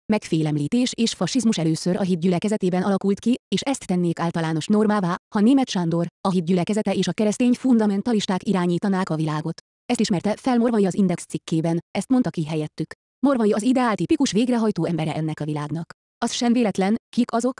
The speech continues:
akik a kontraszelekcióból kiesnek, akik a fasizmusra alkalmatlanok. Sem elviselni, sem gyakorolni nem hajlandók. Maradnak azok, akik ezt szeretik, illetve az áldozatok. Az olyan emberek, akik ezen átlátnak, és meg is írják, mint én, halálos ellenségek,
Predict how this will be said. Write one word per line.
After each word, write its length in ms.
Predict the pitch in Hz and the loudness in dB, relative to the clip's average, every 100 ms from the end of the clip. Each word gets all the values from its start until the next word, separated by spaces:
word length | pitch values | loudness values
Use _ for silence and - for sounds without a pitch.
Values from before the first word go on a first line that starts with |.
| - | -6
akik 240 | 208 196 | -4 -2
a 40 | 180 | -2
kontraszelekcióból 920 | 180 170 190 160 156 - 190 175 190 | -2 -2 -2 -4 -6 0 0 2 -2
kiesnek, 480 | - 175 - 208 - _ | -2 -2 0 -2 -4 _
akik 240 | - 180 | -4 -2
a 40 | 208 | -2
fasizmusra 520 | 262 254 220 226 160 | -2 0 0 0 -2
alkalmatlanok. 640 | 165 156 156 165 165 156 - - _ - | -6 -6 -6 -4 -2 -2 -4 -14 _ -6
Sem 220 | - 277 | 0 2
elviselni, 460 | 226 202 202 190 214 - | 2 0 0 0 0 -4
sem 140 | - 262 | 0 2
gyakorolni 440 | 262 196 185 196 | 2 2 2 2
nem 180 | 190 196 | 2 2
hajlandók. 580 | 196 180 160 156 156 - _ _ - | 2 2 0 -2 -4 -8 _ _ -2
Maradnak 340 | 240 214 185 | 0 2 0
azok, 220 | 226 240 262 - | 0 -2 -4 -6
akik 300 | 208 190 - | -4 -4 -2
ezt 160 | 220 - | -4 -4
szeretik, 400 | 220 196 202 - _ - | -2 0 -2 -6 _ 0
illetve 280 | 240 214 202 | 2 0 -2
az 100 | 220 | 0
áldozatok. 540 | 233 208 180 160 160 - _ _ - | 0 0 0 -2 -6 -8 _ _ -2
Az 80 | 208 | 0
olyan 160 | 262 233 | 2 2
emberek, 380 | 233 220 196 - - | 2 2 0 -6 -6
akik 300 | 202 190 220 | -4 -2 0
ezen 140 | 185 | 0
átlátnak, 500 | 175 165 165 185 202 - | -2 -2 -2 0 -2 -4
és 140 | - 233 | -2 0
meg 140 | 247 | 2
is 120 | 202 | 2
írják, 300 | 233 214 196 - - | 0 2 0 -2 -2
mint 160 | 294 | 0
én, 140 | 196 220 - - | 2 0 -4 -2
halálos 320 | 196 170 160 | 2 2 2
ellenségek, 520 | 208 196 185 156 156 | 2 2 0 0 -2